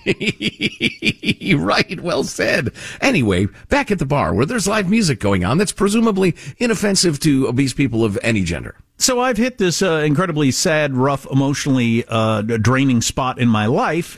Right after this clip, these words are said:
Speaker 2: and, um, uh, uh, and I'm getting a pizza or something like that, and I hear live music, and I thought, "Is that actually a band?"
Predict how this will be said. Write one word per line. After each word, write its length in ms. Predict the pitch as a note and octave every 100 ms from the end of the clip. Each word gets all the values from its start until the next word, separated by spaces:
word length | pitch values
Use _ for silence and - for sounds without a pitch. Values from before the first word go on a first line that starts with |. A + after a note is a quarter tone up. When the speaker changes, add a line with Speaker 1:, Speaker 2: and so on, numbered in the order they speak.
| -
Speaker 2:
and, 340 | C3 A#2+ A#2
um, 400 | A2+ A2 G#2+ A2+ -
uh, 40 |
uh, 760 | G#2+ G#2 G2+ G2 - G#2+ G2+ G2
and 200 | A2+ A#2
I'm 280 | A2 G#2+ A2
getting 180 | D3+ D#3
a 40 | B2
pizza 300 | C4+ - D#3+
or 40 |
something 180 | D#3 C#3+
like 100 | C3
that, 140 | E3
and 100 | C#3
I 60 | C3+
hear 140 | D#3
live 240 | G#3 C3 A#2
music, 340 | B3+ G3+ F3
and 120 | B2+ C#3+
I 80 |
thought, 180 | B2 D#3+
"Is 80 | A#2+
that 180 | A3+ -
actually 420 | C3 A#2+ - E3
a 60 | A2+
band?" 380 | D#2+ A#2 F3+